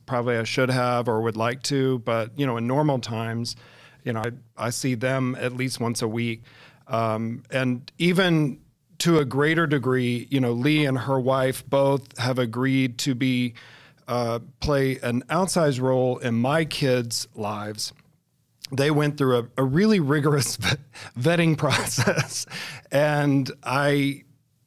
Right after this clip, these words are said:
you know, they were happy to do it. I mean, and, you know, I, I went through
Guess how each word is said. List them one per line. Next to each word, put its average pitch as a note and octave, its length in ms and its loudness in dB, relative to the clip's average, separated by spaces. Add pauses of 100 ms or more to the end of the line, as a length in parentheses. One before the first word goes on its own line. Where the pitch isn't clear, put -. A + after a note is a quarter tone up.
(220)
you D#3+ 120 2
know, A#2+ 160 0
they D3 220 2
were C#3+ 200 2
happy F3+ 320 2
to F3+ 100 4
do G3 200 6
it. A2 160 0
I B2+ 80 0
mean, C#3+ 300 2 (540)
and, C#3 520 2 (340)
you D#3 120 2
know, A#2 220 0
I, D#3 320 0 (200)
I C#3 140 2
went D3+ 340 0
through C3+ 440 2